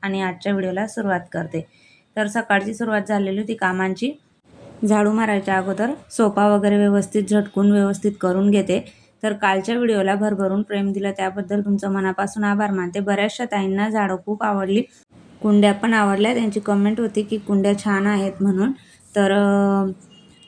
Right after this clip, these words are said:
ते बरेच दिवस झाले आणून ठेवलेल्या होत्या, पण मी दाखवल्या नव्हत्या तुम्हाला. झाडं लावेल तेव्हा एकदाच दाखवेल म्हणून. तर, अ, त्या काल झाडं घेऊन आली आणि लावून घेतले. छान वाटतात घरामध्ये ठेवलेले आहेत.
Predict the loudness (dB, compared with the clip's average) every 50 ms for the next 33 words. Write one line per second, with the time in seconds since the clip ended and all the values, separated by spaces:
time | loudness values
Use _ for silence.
0 | _ -20 -20 -20 -20 -20 _ _ _ 2 2 4 4 4 4 4 4 2 2 2
1 | 2 2 2 2 0 0 0 0 0 0 0 0 0 2 0 2 2 2 2 0
2 | 0 0 -2 -4 -2 0 2 2 2 2 2 0 0 0 0 2 2 2 2 2
3 | 0 0 -2 -4 -2 0 0 2 2 0 -2 -4 -6 -12 _ _ -20 -20 -20 -16
4 | -6 -4 0 2 4 4 4 2 2 2 2 2 2 0 0 0 0 0 2 2
5 | 0 -2 -2 -4 -4 -4 -4 -2 -2 -4 -4 -2 -2 -2 0 2 0 0 0 0
6 | 0 -2 -4 -4 -10 _ _ _ _ _ _ -2 0 2 2 2 2 0 0 -2
7 | -4 -6 -6 -4 -2 -2 0 0 0 2 2 2 2 0 0 0 0 0 0 -2
8 | -2 -2 -2 -2 -2 0 0 -2 -2 0 -2 -2 -2 0 0 0 0 0 0 -4
9 | -4 -6 -8 -8 -8 -12 _ _ _ _ _ _ _ -6 -4 -4 -2 -2 -2 -4
10 | -4 -4 -4 -6 -4 -2 -2 -2 -2 -2 -2 -4 -6 -6 -6 -6 -4 -4 -4 -4
11 | -4 -6 -6 -6 -8 -10